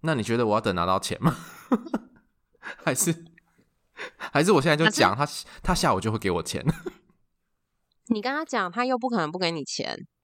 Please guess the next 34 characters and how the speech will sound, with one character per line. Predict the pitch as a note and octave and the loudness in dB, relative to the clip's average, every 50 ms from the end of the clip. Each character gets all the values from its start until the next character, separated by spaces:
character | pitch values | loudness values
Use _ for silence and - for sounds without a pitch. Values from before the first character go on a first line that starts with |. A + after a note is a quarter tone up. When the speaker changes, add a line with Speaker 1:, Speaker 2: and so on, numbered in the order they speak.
| _ _ _ _ _ _ _ _ _ _ _ | _ _ _ _ _ _ _ _ _ _ _
Speaker 2:
他 | - - D4+ | -2 -2 -2
钱 | - C#4+ A3+ | 0 0 -2
还 | G3 E3+ E3 | -2 -2 -4
是 | E3+ F#3+ | -2 -2
会 | G3+ G3 | -2 -2
给 | F#3+ - D#3+ C#3 | -2 -2 -4 -4
你 | - - D3 D3 C3 D#2+ | -4 -6 -6 -6 -6 -6
啊。 | B1 - - B1+ A1+ - - | -8 -6 -6 -6 -8 -8 -6
Speaker 1:
对 | - A#2 G#2+ | -4 -2 -2
啊。 | G2 F#2 F2 E2 E2 E2+ F#2 F#2 _ _ _ _ _ _ _ _ _ _ _ _ _ _ _ _ _ _ _ _ _ _ _ _ _ _ | 0 0 -2 -4 -6 -8 -12 -18 _ _ _ _ _ _ _ _ _ _ _ _ _ _ _ _ _ _ _ _ _ _ _ _ _ _
Speaker 2:
而 | - A3+ | -4 -2
且 | C4+ C#4 A#3+ | -2 -2 -4
其 | B3 C#4 - A3 A3 | -4 -4 -2 -2 -2
实 | A#3 B3 C#4 B3 G#3+ F3 | 0 0 -2 -2 0 0
Speaker 1:
我 | D#3 | 0
不， | D#3 E3+ F3+ | 0 2 0
我 | G3 - E3+ | 2 2 2
不 | C#3+ | 2
是， | D#3+ G#3+ B3 A#3 - - - D3 | 4 2 2 2 0 -2 -2 -2
我 | C3 | 0
不 | B2+ D3+ | 0 0
是 | F3 G#3 | -2 -2
怕 | A3 - G3+ F#3 E3 | 0 2 2 2 4
拿 | C#3 A#2 | 4 0
不 | A2+ G#2+ | 0 0
到 | G#2+ A2+ A#2 A2+ | 0 0 0 0
钱 | F#2+ - - F#2+ E2 E2+ | 0 -4 -6 -8 -6 -6
啊， | E2+ E2 - G#2+ | -6 -6 -6 -4
就 | A#2+ | -6
是 | A#2+ C3+ C#3 B2+ | -6 -4 -4 -4
我 | - - G2+ | -2 -4 -6
在 | F#2+ G#2+ A2+ A2+ | -4 -2 -4 -4
想 | A#2 - G2 E2+ E2+ | -2 -4 -6 -6 -6
说 | E2+ G2 F#2+ F#2 F#2 F2+ F#2+ | -6 -6 -6 -6 -6 -8 -10